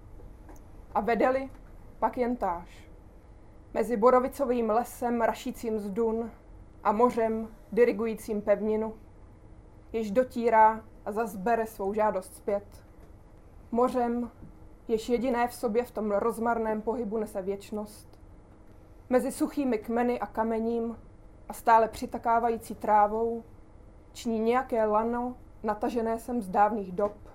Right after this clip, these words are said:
zaniklých rybářských vesnic. Rackové tu visely ve vzduchu, aniž by se hnuli z místa. Mávali, usilovně mávali proti proudu větru.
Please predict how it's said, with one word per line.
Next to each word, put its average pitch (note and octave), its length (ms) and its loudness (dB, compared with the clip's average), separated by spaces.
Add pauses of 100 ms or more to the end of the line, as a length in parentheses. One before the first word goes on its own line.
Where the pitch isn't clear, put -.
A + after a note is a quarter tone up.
(500)
zaniklých A3+ 720 -2
rybářských G3+ 600 -4
vesnic. - 600 -16 (640)
Rackové C4+ 480 4
tu C4 120 -6
visely A#3+ 340 -2
ve A3 120 4
vzduchu, A#3+ 460 -4 (120)
aniž B3 240 0
by G3+ 100 -4
se B3 120 -2
hnuli A#3 320 -2
z G3 60 -8
místa. A3 560 -4 (720)
Mávali, A3+ 560 4 (340)
usilovně A#3 520 0
mávali A3+ 460 2
proti G#3+ 340 -6
proudu G#3 380 -2
větru. E3+ 420 -8